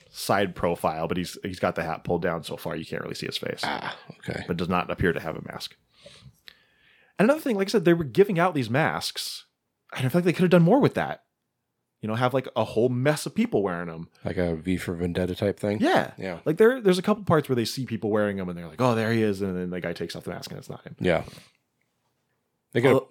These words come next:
Speaker 1: although
Speaker 2: yeah.
Speaker 1: he could take off the mask and they wouldn't know it was him <laughs> 'cause they don't know who it is at that
Speaker 2: Right,
Speaker 1: point.
Speaker 2: yeah.
Speaker 1: But yeah, you could have had a part where just, like, you know, there's tons of people in the crowd wearing 'em.
Speaker 2: Yeah. Missed opportunity.
Speaker 1: Yeah.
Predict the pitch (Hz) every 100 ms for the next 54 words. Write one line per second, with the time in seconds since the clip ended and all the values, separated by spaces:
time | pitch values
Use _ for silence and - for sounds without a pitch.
0 | - - 98 123 127 117 110 107 104 98
1 | 101 85 101 - - 123 240 - - _
2 | - _ - - 123 123 127 156 120 139
3 | 131 127 98 101 117 98 - - - -
4 | _ _ _ - 240 160 139 196 185 151
5 | 170 147 127 117 123 110 113 107 110 117
6 | 120 104 _ _ - - 226 214 156 -
7 | - 107 98 - 107 87 92 - 80 80
8 | - _ _ _ _ _ _ _ _ _
9 | 87 78 78 - _ _ _ _ _ _
10 | _ _ _ _ _ _ _ _ _ _
11 | _ _ _ _ _ - 90 - 110 110
12 | - 98 87 87 - 143 - 98